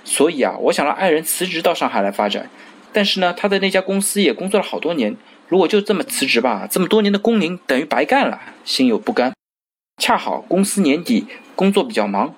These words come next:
元旦期间呢，财务部也被公司要求安排加班，但是公司并没有支付加班费。我认为可以以公司拒绝支付加班费为由辞职，然后要求公司支付离职补偿金。于是呢，我就让爱人找公司交涉，要求公司支付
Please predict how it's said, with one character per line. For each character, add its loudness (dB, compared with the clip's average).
元 2
旦 2
期 -6
间 0
呢， 2
财 -2
务 2
部 0
也 2
被 4
公 -2
司 -6
要 2
求 0
安 0
排 -2
加 0
班， -2
但 0
是 -2
公 0
司 -6
并 2
没 2
有 4
支 -4
付 -8
加 2
班 2
费。 -2
我 6
认 4
为 4
可 -4
以 2
以 2
公 0
司 -2
拒 -2
绝 2
支 -6
付 -6
加 2
班 2
费 2
为 0
由 2
辞 -6
职， 0
然 2
后 0
要 4
求 -4
公 0
司 -4
支 0
付 0
离 0
职 0
补 -4
偿 0
金。 0
于 0
是 0
呢， 2
我 -2
就 0
让 2
爱 2
人 0
找 0
公 0
司 -6
交 0
涉， -2
要 2
求 2
公 -2
司 -6
支 -2
付 0